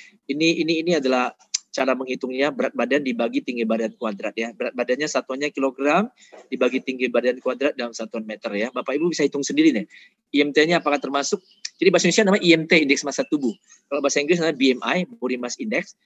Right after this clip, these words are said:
Nah, nanti Bapak Ibu bisa hitung apakah I M T atau B M I Bapak Ibu termasuk di dalam range yang normal, itu delapan belas koma lima sampai dua puluh lima ya. Oke, yang keempat adalah doktor Neil Bernard. Eh, ini di Los Angeles, saya ingat banget ya.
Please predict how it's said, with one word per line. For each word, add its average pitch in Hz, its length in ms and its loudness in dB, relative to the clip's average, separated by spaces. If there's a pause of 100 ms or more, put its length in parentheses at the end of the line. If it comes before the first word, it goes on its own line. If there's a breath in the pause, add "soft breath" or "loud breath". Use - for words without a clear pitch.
(180)
Nah, 123 160 -6
nanti 147 240 2
Bapak 135 160 0
Ibu 160 160 2
bisa 147 160 0
hitung 143 320 -4
apakah 165 560 -2
I 156 80 4
M 143 160 -2
T 139 240 0
atau 139 320 -6
B 127 160 0
M 120 160 -6
I 120 160 -4
Bapak 120 320 -8
Ibu 160 160 -2
termasuk 135 480 -8
di 123 160 -8
dalam 123 320 -8
range 131 240 -2
yang 123 80 -12
normal, 143 400 0
itu 139 160 -6
delapan 123 240 -6
belas 120 160 -6
koma 120 160 -6
lima 127 240 -6
sampai 110 240 -10
dua 101 160 -6
puluh 101 80 -10
lima 98 240 -16
ya. 156 160 -8 (480 soft breath)
Oke, - 400 0 (240 soft breath)
yang 165 80 -20
keempat 190 400 -2
adalah 175 160 0
doktor 156 240 -4
Neil 160 240 0
Bernard. 165 400 -2 (480)
Eh, 117 160 -6
ini 175 160 0 (160)
di 143 160 -2
Los 151 160 2
Angeles, 143 320 4
saya 127 160 -2
ingat 120 160 -8
banget 113 240 -4
ya. 160 140 4